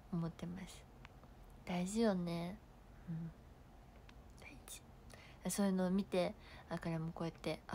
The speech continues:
明るく照らせれるような存在になりたいなとか、すごい勉強になってます。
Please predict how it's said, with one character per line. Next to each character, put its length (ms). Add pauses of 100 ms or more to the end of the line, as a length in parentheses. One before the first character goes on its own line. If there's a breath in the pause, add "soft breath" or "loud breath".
明 80
る 80
く 120
照 140
ら 140
せ 180
れ 160
る 220
よ 120
う 40
な 220 (340 loud breath)
存 220
在 120
に 60
な 100
り 100
た 120
い 80
な 240
と 140
か、 100
す 160
ご 180
い 80 (300)
勉 200
強 160
に 140
な 120
っ 40
て 180
ま 200
す。 160